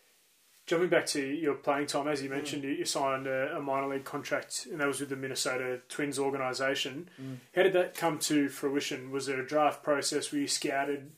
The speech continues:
Speaker 1: from America, you know, looking at the Australian leagues?
Speaker 2: Yeah.
Speaker 1: How did that come, come
Speaker 2: Yeah.
Speaker 1: to life?
Speaker 2: Um, so most of the major league teams had scouts in Australia at the time.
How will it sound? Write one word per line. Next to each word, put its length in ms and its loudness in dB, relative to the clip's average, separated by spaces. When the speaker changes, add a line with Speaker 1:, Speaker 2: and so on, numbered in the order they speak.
Speaker 1:
from 320 -6
America, 580 0
you 80 -12
know, 120 -6
looking 240 -2
at 80 -6
the 60 -6
Australian 520 -2
leagues? 240 0
Speaker 2:
Yeah. 60 2
Speaker 1:
How 80 4
did 80 0
that 140 0
come, 280 -10
come 140 -8
Speaker 2:
Yeah. 60 -8
Speaker 1:
to 80 -8
life? 340 -6
Speaker 2:
Um, 440 2
so 580 6
most 440 4
of 100 0
the 60 0
major 220 4
league 140 4
teams 280 -4
had 140 -4
scouts 500 -2
in 80 -6
Australia 440 0
at 60 -10
the 60 -12
time. 400 -6